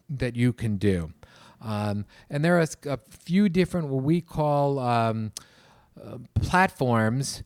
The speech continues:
that you, will take the individual stock and diversify it into a basket or a large amount of stocks. And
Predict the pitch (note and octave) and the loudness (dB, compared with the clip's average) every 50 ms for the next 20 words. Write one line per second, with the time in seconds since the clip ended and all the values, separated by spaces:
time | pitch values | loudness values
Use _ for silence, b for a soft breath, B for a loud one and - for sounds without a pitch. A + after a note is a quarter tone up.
0 | b b b b - B2 B2+ C3+ C3+ C3+ C#3 C3+ - - C#3+ C#3+ C3 - C#3+ C#3 | b b b b -6 -2 2 2 4 2 2 0 -4 -8 -10 -10 -10 -4 -2 0
1 | C#3 C#3 C3+ - - F#3 G#3 A3+ G3+ - A#3 G3+ G3 F#3 F3+ F3 D#3+ D#3+ E3 D3+ | 0 0 0 -2 -2 -2 -2 -2 -2 -2 -2 0 0 2 2 0 0 0 0 0
2 | D3 D3 C3+ B2+ A#2+ - - - - - - C#3+ B2+ A#2+ A2+ A2+ A#2+ - _ _ | 0 0 0 0 -2 -4 -6 -10 -10 -8 -6 -4 -4 -2 -4 -4 -6 -8 _ _
3 | _ _ - A#2+ B2+ C3+ C3+ C3+ A#2 C3+ B2 A2 A2 G#2+ B2+ E3+ G3+ G#3 - - | _ _ -12 -8 -6 -6 -4 -4 -2 -2 -2 -2 -2 -2 0 0 0 0 -2 -4
4 | F#3+ C#3+ - C#3+ C3 B2+ B2+ B2+ C3+ C3+ B2 C3 C3 C3 C3 - - - C#3+ C3 | -6 -4 -4 -2 0 0 0 0 0 -2 -2 -2 -4 -4 -4 -4 -4 0 2 2
5 | B2+ C3 B2+ C3 C3+ - _ - B2 A#2+ A#2+ A#2 A#2 A#2 A2 G2+ - _ _ - | 4 4 2 2 0 -4 _ -8 -6 -4 -4 -2 -2 -2 -4 -6 -8 _ _ -6
6 | C3 C3 C#3 D3 - - - E3 D#3 D#3 - A#2 A2+ A2 G#2+ G#2+ A2 A2+ A#2 C3 | -4 -4 -4 -4 -6 -6 -4 -2 -2 -2 -2 -2 0 0 0 0 -2 -2 -2 0
7 | C#3 D3+ E3 F3+ G3 E3+ D3+ E3 E3 D3 C#3 C#3 C#3+ D3 E3 F3 F3 F3 D#3+ - | 0 0 0 0 0 -2 -2 -4 -4 -4 -4 -2 -2 -2 -2 -2 -4 -4 -6 -8
8 | A#2 G#2 - - - - - A2 F#2 E2+ - - - - - - - - - - | -10 -8 -8 -10 -8 -6 -6 -6 -6 -6 -8 -12 -14 -12 -12 -12 -12 -12 -14 -14
9 | _ B B B B B B B B B B B B B - B2+ B2 B2+ B2+ C3 | _ B B B B B B B B B B B B B -6 -4 -2 0 0 0
10 | B2+ B2+ B2 A#2+ A#2+ - | 0 0 0 -2 -4 -6